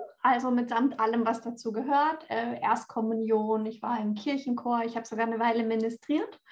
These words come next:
Ähm, also von daher so dieses, dieses Grundspirituelle war da. Und, ähm, ich habe dann tatsächlich,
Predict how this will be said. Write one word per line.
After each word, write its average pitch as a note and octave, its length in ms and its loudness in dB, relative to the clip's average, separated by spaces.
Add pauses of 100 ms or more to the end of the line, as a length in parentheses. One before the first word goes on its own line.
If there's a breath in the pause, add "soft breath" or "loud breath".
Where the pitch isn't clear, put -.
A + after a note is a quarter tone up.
(600 loud breath)
Ähm, B3 440 4
also A#3+ 260 6
von A#3+ 220 -2
daher C4 380 4
so C4 160 0
dieses, A#3+ 520 -2
dieses A#3 460 -4
Grundspirituelle C#4 1400 2
war D4+ 200 2
da. D#4 300 -2 (720 loud breath)
Und, C4+ 800 6
ähm, B3+ 580 2
ich D4+ 300 -2
habe E4+ 180 2 (120)
dann C#4 260 6
tatsächlich, D4 1400 -2